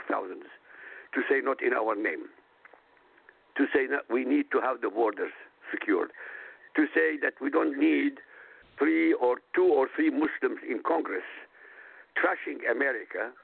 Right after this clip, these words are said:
and getting away with it again and again and again. And yet, anybody who speaks about Islam, whether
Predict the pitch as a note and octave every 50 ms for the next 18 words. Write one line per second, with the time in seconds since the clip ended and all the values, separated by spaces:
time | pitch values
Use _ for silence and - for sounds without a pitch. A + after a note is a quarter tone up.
0 | _ _ _ - C#3+ C3+ D3 D3 - - B2+ B2 A#2+ A#2+ C3+ B2 A#2 G#2 F2+ -
1 | D2 - - - - - - _ _ _ _ _ _ _ _ - A#2+ A#2 - D#3
2 | D#3 C#3+ C#3+ C#3+ C#3+ - - C3+ C3 B2 A#2+ A#2 B2+ C3 B2+ A#2 A2 - A2 G#2+
3 | A2 G#2 - B2+ B2+ B2+ C3+ C3 - C3 B2 C#3 G#3 A#3 F3 - _ _ _ _
4 | _ - - - - - - - - E3+ G3 G3+ G3+ F3+ F3 F3 E3 E3 D3 C#3
5 | D3 - - - F#3 E3 - - C#3 C3+ C3 B2+ - - - - - - - -
6 | - - - - - _ - - - - - C3 B2+ D3